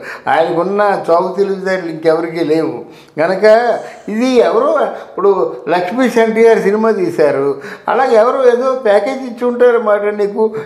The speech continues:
ఇగో బదనాం చేసినట్టయితే చంద్రబాబు నాయుడిని, పవన్ కళ్యాణ్ని బదనాం చేస్తే ఇంత అమౌంట్ ఇస్తాం, ఆయన ఏదో విధంగా వాళ్ళ మీదేమో మానసికంగా దెబ్బతీయు, మానసికంగా వాళ్ళు గాయపడేలా చెయ్యు, వాళ్ళేమో పూర్తిగా గాయపరిచి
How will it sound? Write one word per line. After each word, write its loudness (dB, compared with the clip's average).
ఇగో 4
బదనాం 0
చేసినట్టయితే 0
చంద్రబాబు -4
నాయుడిని, -2
పవన్ -4
కళ్యాణ్ని -4
బదనాం -4
చేస్తే -2
ఇంత -4
అమౌంట్ -4
ఇస్తాం, -2
ఆయన 0
ఏదో 4
విధంగా 0
వాళ్ళ 2
మీదేమో 0
మానసికంగా -2
దెబ్బతీయు, -2
మానసికంగా -2
వాళ్ళు 2
గాయపడేలా 0
చెయ్యు, -2
వాళ్ళేమో 2
పూర్తిగా 0
గాయపరిచి 0